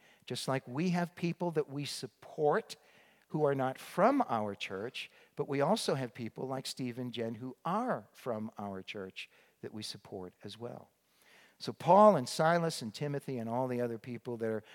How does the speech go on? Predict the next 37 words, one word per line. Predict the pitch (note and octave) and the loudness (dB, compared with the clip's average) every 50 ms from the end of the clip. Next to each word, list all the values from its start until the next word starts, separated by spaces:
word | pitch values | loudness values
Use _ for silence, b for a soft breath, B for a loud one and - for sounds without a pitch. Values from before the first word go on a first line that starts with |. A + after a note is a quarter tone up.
| B B | B B
working | - D3 E3+ E3 - D#3 C3+ B2 | 0 2 2 2 0 -2 -4 -4
with | A#2 - _ | -4 -6 _
Paul | - B2+ A#2 A#2+ A#2+ | -6 -4 -2 -2 -2
had | A2 B2 B2 A#2 | -4 -6 -8 -8
the | A2 A#2+ | -8 -6
shared | - - - - E3+ D#3+ F3+ G3+ G#3+ G3+ E3 | -4 -4 -2 0 2 2 2 2 2 0 -2
goal | C#3+ B2+ A#2 A#2 A2+ A2 A2 A2+ A2 B B B B B B | -2 0 2 2 2 0 0 -2 -4 B B B B B B
of | B2 - - - | -12 -12 -10 -14
preaching | - - - F#3 G3 F#3+ - - G3 F3 D#3+ E3 - | -14 -8 -4 -2 -2 -2 -2 -2 0 0 -2 -2 -2
a | D3+ C#3 C3 - _ | -2 -2 -2 -4 _
clear | - - - - F3 E3 E3 D#3+ D3+ D#3 D3+ D3 | -10 -10 -6 -2 -2 0 0 0 0 -2 -4 -4
message. | D3 C#3 C#3 C3 - - A2 F2+ F2+ | -4 -2 -2 -2 -4 -6 -8 -10 -10
If | G#2 - | -12 -12
you're | - A2+ | -10 -6
gonna | B2+ C3 C3 | -4 -4 -4
work | B2 B2+ D3+ F3+ G3 - | -2 -2 -2 -2 -2 -2
with | G#3 F#3 | -6 -6
the | - F#3 | -4 -6
Apostle | E3+ D#3 - F3+ F#3 E3+ - - F3+ D#3 | -6 -4 -2 -2 -2 -2 -2 -6 -10 -10
Paul, | - - F3 E3 E3 E3 E3 D#3 B B B B B B | -4 0 2 2 2 2 0 -2 B B B B B B
you're | - C3+ | -4 -2
gonna | C3 D3 C#3 C3+ | 0 0 0 0
preach | - - - C#3 C3 - - | -2 -4 -6 -6 -4 -4 -6
a | B2+ | -8
clear | - - - C#3 B2+ A#2+ | -8 -6 -4 -4 -2 -2
message, | A#2 A#2+ A#2 - - B2+ A#2 B2 | -2 -4 -6 -6 -8 -10 -8 -8
or | B2 B2+ | -8 -6
you're | C3+ C#3+ D#3 | -4 -4 -2
not | F#3 G3+ B3+ C#4+ - - _ - | 0 0 0 -2 -4 -8 _ -10
gonna | A#2+ G#2 G2 | -8 -8 -8
work | F2 F2+ F#2+ F2 - _ | -8 -10 -12 -12 -12 _
with | - - - | -18 -18 -16
the | G#2 G2 | -16 -16
Apostle | - - - F2+ F2 - - - _ _ _ | -16 -14 -14 -16 -14 -16 -18 -20 _ _ _
Paul. | - - - - - - b b b b b b b b b - | -20 -18 -18 -18 -20 -20 b b b b b b b b b -12
The | G#2+ | -10
m-, | A2 A2 | -10 -10